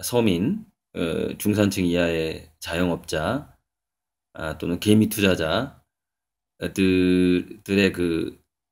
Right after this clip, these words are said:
정성-, 정성스럽게 본 돈을 이렇게 착취하는 구조가 있어요, 분명히.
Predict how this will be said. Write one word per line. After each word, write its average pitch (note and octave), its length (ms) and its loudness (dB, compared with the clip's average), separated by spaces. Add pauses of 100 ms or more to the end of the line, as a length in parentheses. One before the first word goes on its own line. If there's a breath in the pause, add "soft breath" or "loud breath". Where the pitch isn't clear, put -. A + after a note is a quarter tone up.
(240)
정성-, F#2+ 960 0
정성스럽게 G2 500 0
본 F#2+ 220 -2
돈을 F2+ 640 -2 (580 soft breath)
이렇게 - 220 -6
착취하는 G3 540 4
구조가 G2+ 300 2
있어요, D2 360 -4
분명히. E2 640 -4